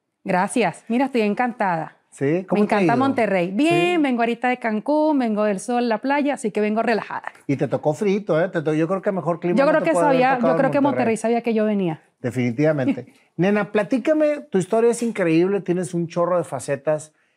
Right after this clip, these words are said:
Speaker 2: Quiero irme desde la
Speaker 1: Ujú.
Speaker 2: infancia para irme por orden.
Speaker 1: Por orden, por favor.
Speaker 2: Sí, por orden.
Speaker 1: <laughs>
Speaker 2: ¿Quién es Nena Cervantes?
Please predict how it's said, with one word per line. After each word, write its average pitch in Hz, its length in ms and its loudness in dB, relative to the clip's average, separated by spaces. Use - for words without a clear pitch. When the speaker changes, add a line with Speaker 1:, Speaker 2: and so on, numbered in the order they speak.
Speaker 2:
Quiero 170 220 4
irme 208 260 2
desde 175 240 2
la 147 60 2
Speaker 1:
Ujú. 139 80 0
Speaker 2:
infancia 175 380 -2
para 147 160 0
irme 170 240 0
por 131 300 -2
orden. 156 500 0
Speaker 1:
Por 214 160 4
orden, 196 340 2
por 190 100 0
favor. 160 320 0
Speaker 2:
Sí, 139 140 0
por 135 180 0
orden. 170 420 2
Speaker 1:
<laughs> - 220 -6
Speaker 2:
¿Quién 170 260 2
es - 280 -4
Nena 151 380 -2
Cervantes? 120 800 -8